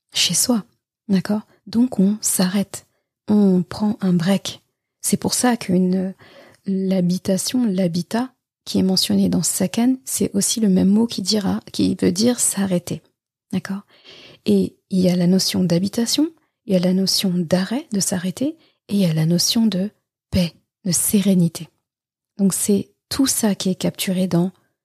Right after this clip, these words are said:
Litaskunu ilayha. Donc il y a tout cela qui est capturé dans Sakana. C'est très complet en fait. Donc dire seulement pour que vous viviez en tranquillité, euh, avec eux,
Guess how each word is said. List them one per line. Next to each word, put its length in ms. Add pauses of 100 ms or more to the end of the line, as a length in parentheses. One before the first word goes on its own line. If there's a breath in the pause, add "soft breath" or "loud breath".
(160)
Litaskunu 1000
ilayha. 420 (1160)
Donc 160
il 40
y 40
a 40
tout 320
cela 420 (220)
qui 140
est 40
capturé 760
dans 340 (120)
Sakana. 760 (600)
C'est 480
très 220
complet 380
en 80
fait. 280 (240)
Donc 180
dire 260
seulement 560 (360)
pour 160
que 100
vous 180
viviez 540
en 100
tranquillité, 920 (720)
euh, 40 (200)
avec 340
eux, 160